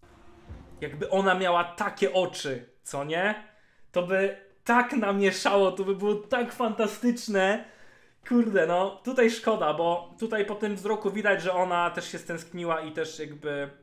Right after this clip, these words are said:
mm, no, w-, widać, że jest dobra, że jest taka sama, jak była, co nie? Natomiast jakby tutaj troszeczkę namieszali, nawet tylko tak, żeby szczypnąć tych graczy. To by było fantastyczne.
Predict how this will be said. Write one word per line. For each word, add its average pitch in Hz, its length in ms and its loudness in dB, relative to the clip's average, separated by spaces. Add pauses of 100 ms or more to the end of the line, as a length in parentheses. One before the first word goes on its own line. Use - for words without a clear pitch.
(500)
mm, 143 600 -14 (840)
no, 190 140 -2
w-, 196 360 -12
widać, 247 280 2
że 214 120 2
jest 190 120 2
dobra, 160 360 0
że 151 60 2
jest 160 140 -2
taka 180 160 -6
sama, 170 260 -2
jak 151 140 -8
była, 139 280 -2
co 131 160 -14
nie? 196 280 -6 (420)
Natomiast 190 720 -2
jakby 165 280 -8
tutaj 180 300 -2
troszeczkę 175 380 -8
namieszali, 170 540 0
nawet 190 340 -4
tylko 330 280 -12
tak, 381 200 -12 (260)
żeby 262 180 -10 (500)
szczypnąć - 600 -4
tych 156 220 -8
graczy. 151 380 -4 (320)
To 139 80 -20
by 139 80 -18
było 143 180 -12
fantastyczne. 135 600 -18